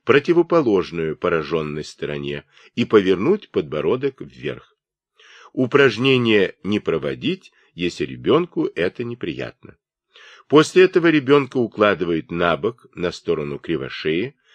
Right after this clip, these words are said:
и, удерживая головку, быстро убирает руку, поддерживающую её снизу,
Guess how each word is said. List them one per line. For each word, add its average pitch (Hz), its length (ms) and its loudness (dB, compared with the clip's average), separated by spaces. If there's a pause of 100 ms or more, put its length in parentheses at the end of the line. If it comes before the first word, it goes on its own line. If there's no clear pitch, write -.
(220)
и, 110 140 0
удерживая 101 800 2
головку, 82 720 -2 (240)
быстро 175 600 2
убирает 101 800 0
руку, 95 600 -4 (260)
поддерживающую 117 1080 2
её 80 380 -4
снизу, - 600 -14